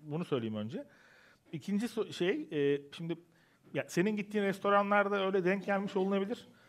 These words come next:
Ama rakam olarak ben fact'leri, gerçeklerden bahsetmem gerekirse, geçen ay Yemek Sepeti mesela tarihinde aldığı en yüksek restoranı almış.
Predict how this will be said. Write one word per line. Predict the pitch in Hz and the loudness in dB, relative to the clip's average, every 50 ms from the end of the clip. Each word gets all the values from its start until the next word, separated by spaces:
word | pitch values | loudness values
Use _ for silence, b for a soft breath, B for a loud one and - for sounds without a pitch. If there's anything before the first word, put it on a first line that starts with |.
| b b b | b b b
Ama | 160 196 175 | 2 4 6
rakam | 160 160 160 - - 233 233 | 6 6 4 4 4 4 6
olarak | 226 196 160 139 135 139 - - - - _ _ _ _ _ _ _ 131 | 8 8 8 8 6 4 0 -16 -20 -20 _ _ _ _ _ _ _ 0
ben | 127 123 120 117 - - - _ _ _ _ _ _ _ _ | 2 2 2 2 -2 -10 -20 _ _ _ _ _ _ _ _
fact'leri, | - - - 156 151 147 - - 170 160 139 120 | -12 0 4 6 6 4 4 0 0 2 2 4
gerçeklerden | 127 127 123 117 - - 147 - 156 156 156 156 170 190 202 180 | 4 4 4 4 2 0 -2 2 4 4 4 6 6 4 2 4
bahsetmem | 156 139 113 - 139 - - 127 113 113 117 | 2 2 2 0 -4 -8 -8 -8 -8 -6 -4
gerekirse, | 120 117 127 123 - 101 - - 180 247 330 - b b b b b b b b - | -4 -4 -6 -6 -10 -12 -12 -8 -8 -8 -8 -12 b b b b b b b b -4
geçen | - 165 160 - 240 214 | -4 -2 0 2 2 2
ay | 196 170 160 180 175 | 2 2 0 0 0
Yemek | 165 170 202 202 202 | 0 0 0 -2 -4
Sepeti | - 160 - 143 123 - 123 | -4 -4 -4 -4 -6 -6 -6
mesela | 120 113 - 127 143 196 220 - | -8 -6 -6 -4 -4 -4 -2 0
tarihinde | 185 175 170 170 180 190 196 202 202 | 2 2 2 2 2 0 -2 0 0
aldığı | 185 165 156 147 147 175 202 | 2 2 2 2 2 0 0
en | 202 190 180 | 0 0 -2
yüksek | 165 139 - 196 185 - | -2 -4 -4 -6 -6 -4
restoranı | 170 156 - - 170 160 170 170 160 | -6 -8 -8 -6 -6 -6 -4 -4 -4
almış. | 135 110 117 185 208 - - | -6 -6 -6 -8 -10 -12 -16